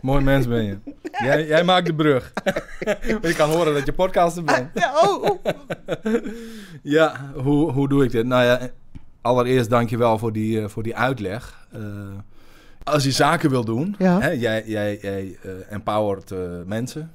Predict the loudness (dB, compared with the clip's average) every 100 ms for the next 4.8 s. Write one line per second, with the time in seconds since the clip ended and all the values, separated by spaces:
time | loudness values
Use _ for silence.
0 | -8 -4 -4 -6 -12 -12 -12 -8 -4 -4
1 | -4 -8 -14 -10 -8 -8 -6 -2 -2 -4
2 | -12 -14 -6 0 2 2 0 0 -2 -2
3 | -2 -4 -8 -10 -8 -8 -10 -14 -20 -20
4 | -20 -20 -20 -20 -6 -2 0 0